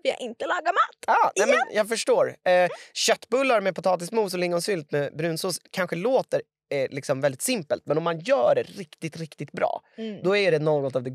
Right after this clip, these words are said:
Speaker 2: godaste som finns. Och alltså det... Fy fan vad det
Speaker 1: Vet
Speaker 2: värmer,
Speaker 1: ni
Speaker 2: alltså.
Speaker 1: vad ni borde göra? Nu kanske ni redan har gjort det här. Men ni borde göra en video
Speaker 2: Mm.
Speaker 1: när du får prova,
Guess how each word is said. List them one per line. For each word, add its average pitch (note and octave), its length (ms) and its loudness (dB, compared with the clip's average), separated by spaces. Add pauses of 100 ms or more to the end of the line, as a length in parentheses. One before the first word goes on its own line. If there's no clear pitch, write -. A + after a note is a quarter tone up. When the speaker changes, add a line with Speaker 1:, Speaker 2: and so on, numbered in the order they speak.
Speaker 2:
godaste C3 540 -2
som C3+ 140 -8
finns. A#2+ 340 -6
Och E3+ 180 4
alltså E3+ 220 0
det... E3+ 420 0 (520)
Fy D#3 80 -10 (420)
fan E3 220 -2
vad A#2+ 120 -4
det A#2+ 160 -4
Speaker 1:
Vet C4+ 200 2
Speaker 2:
värmer, E3 220 2
Speaker 1:
ni A3 200 0
Speaker 2:
alltså. - 180 -10
Speaker 1:
vad A3+ 100 0
ni A3+ 100 -4
borde G#3+ 240 -4
göra? G3+ 300 0
Nu A#3 180 -6
kanske A3+ 220 -6
ni G3+ 60 -6
redan G3 140 -8
har G3+ 60 -8
gjort G#3 180 -10
det G3+ 80 -4
här. A3 360 -4
Men G#3 400 -4
ni A#3 160 -4
borde A#3+ 180 -2
göra A3 120 2
en G#3+ 140 -4
video A3 540 0 (220)
Speaker 2:
Mm. D#3+ 160 -2
Speaker 1:
när A3+ 200 -2
du A#3+ 140 -4
får A3 140 -10
prova, A3+ 640 0